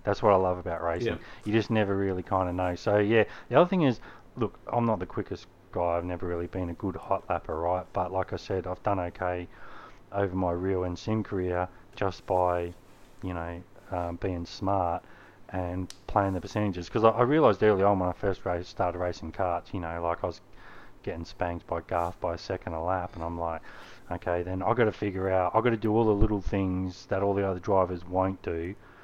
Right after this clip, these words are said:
Speaker 1: and just learn as much as I can about racecraft." The other thing is I quickly discovered is that good mechanics that drive are generally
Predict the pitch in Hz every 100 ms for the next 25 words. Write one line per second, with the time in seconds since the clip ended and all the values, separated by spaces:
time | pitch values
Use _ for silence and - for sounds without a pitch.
0 | - - 95 98 92 101 - 92 95 101
1 | 98 95 87 101 92 101 92 87 101 92
2 | 87 85 87 - 95 90 - 90 - 120
3 | 123 117 98 92 - - 98 85 - 95
4 | 92 90 - - - - 90 90 - 110
5 | 107 92 98 98 104 - 85 - 87 92
6 | 117 123 - - 90 90 87 82